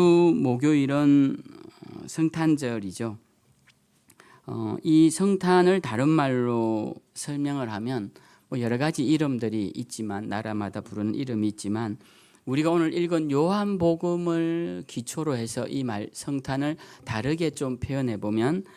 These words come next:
오늘 말씀 제목인 말씀이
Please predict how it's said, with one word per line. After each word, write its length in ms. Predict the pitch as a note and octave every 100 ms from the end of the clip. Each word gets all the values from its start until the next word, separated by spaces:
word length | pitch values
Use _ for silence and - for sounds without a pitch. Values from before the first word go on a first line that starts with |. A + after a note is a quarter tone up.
| - -
오늘 460 | C#3 C3+ C3+ C3+ D3 _
말씀 600 | - A2 A2+ - B2+ A#2+
제목인 640 | A2 A#2 A#2 A2 A#2 C3+ D3 - -
말씀이 1040 | G#2+ G#2 B2+ B2+ - C#3 C#3 D#3+ F3 F3+